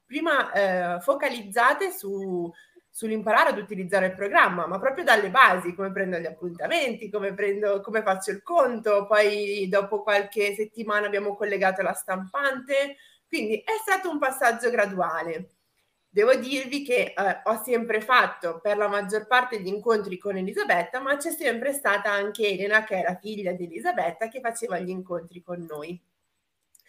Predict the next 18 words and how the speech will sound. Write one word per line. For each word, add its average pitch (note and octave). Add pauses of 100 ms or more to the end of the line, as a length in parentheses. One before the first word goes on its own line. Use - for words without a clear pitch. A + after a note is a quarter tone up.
(380)
E G#4
quindi D#4
abbiamo G3
iniziato A3+
il F3
percorso, F3+
poi F#3+
una F#3
volta G3+
che -
abbiamo G3
avviato, G3+
capito G3+
bene G3+
come G3+
funzionava G3
il F#3+
programma, G#3